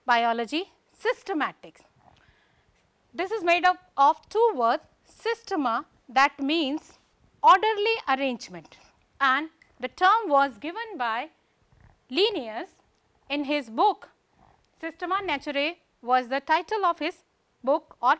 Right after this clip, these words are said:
publication. If we compare taxonomy with systematics, then we can say taxonomy,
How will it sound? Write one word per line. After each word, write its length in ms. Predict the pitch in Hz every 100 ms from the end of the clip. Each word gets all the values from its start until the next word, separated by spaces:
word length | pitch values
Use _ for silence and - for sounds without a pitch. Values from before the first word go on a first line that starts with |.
| -
publication. 600 | 302 294 - 170 - 165 _ _
If 60 | 330
we 100 | 359
compare 600 | 339 311 - 466 339 370 - _ -
taxonomy 600 | 311 - 320 359 440 440
with 180 | 349 -
systematics, 760 | 359 - 339 233 208 247 330 _ _ _ _
then 200 | 262 285
we 100 | 285
can 240 | 311 285
say 480 | 269 - 440 302 359 _ _ _ _
taxonomy, 760 | 302 294 - 330 359 427 453 494